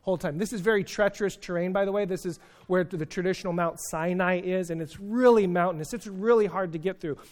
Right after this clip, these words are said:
And for those of you who have ever tried to walk through sand, yeah, it's not easy. He's up here in the land of Goshen or somewhere near,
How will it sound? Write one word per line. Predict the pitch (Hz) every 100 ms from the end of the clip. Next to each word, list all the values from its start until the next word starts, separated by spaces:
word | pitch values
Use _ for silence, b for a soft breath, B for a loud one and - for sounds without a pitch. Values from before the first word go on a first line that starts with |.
| B
And | - 180
for | 208
those | 214 233
of | 226
you | 226
who | 214
have | 190
ever | 196 202
tried | 196 208
to | 165
walk | 147 175 202
through | - 202
sand, | 175 - 156 190 247 247 - b b b
yeah, | 165 113 -
it's | - 202 - 202
not | 208 202 208
easy. | 208 180 131 135 _ b b b b
He's | 202 185
up | 214 269
here | - 247 240
in | 233 208 214 202
the | 208
land | 196 214 226 214
of | 175
Goshen | 196 208 247 226
or | 175
somewhere | - 226 226 220 214
near, | 185 196 202 202